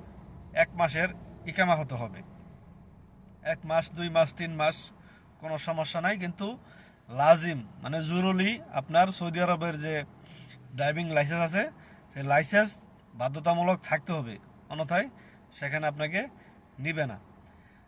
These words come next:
তো, আহ, এক্ষেত্রে যারা কাফেলা হবেন, তাদের ক্ষেত্রে হচ্ছে আপনার, আহ, হাঙ্গার স্টেশনে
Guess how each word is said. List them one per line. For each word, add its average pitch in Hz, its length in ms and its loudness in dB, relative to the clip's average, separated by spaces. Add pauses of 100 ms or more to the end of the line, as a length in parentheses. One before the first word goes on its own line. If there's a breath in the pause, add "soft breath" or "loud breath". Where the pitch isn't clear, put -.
তো, 156 300 -6
আহ, 143 80 -2
এক্ষেত্রে 180 520 6
যারা 175 180 8
কাফেলা 190 380 6
হবেন, 180 240 0
তাদের 170 240 4
ক্ষেত্রে 180 300 -2
হচ্ছে 175 260 0
আপনার, 165 280 6
আহ, - 1400 -4
হাঙ্গার 160 260 0
স্টেশনে 185 560 4